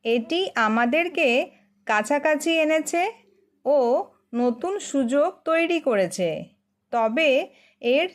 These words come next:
চ্যালেঞ্জও কম নয়। তাই আমাদের উচিত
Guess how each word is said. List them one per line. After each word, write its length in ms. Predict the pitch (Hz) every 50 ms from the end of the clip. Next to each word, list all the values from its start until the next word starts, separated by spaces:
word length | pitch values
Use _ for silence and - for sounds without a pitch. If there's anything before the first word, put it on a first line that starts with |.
| _ _
চ্যালেঞ্জও 800 | - 247 220 214 220 226 247 262 277 277 339 349 311 277 320 349
কম 320 | - - - 311 302 294 277
নয়। 420 | 240 196 165 151 143 143 139 - - - _ _ _ _ _ _ _ _ _ _ _ _ _ _ _ _ _ _ _ _ _ _
তাই 400 | - 285 277 262 262 277 330 359 - -
আমাদের 560 | 233 220 220 226 233 247 240 262 311 370 370 - -
উচিত 600 | 247 247 226 240 - 330 302 285 320 - -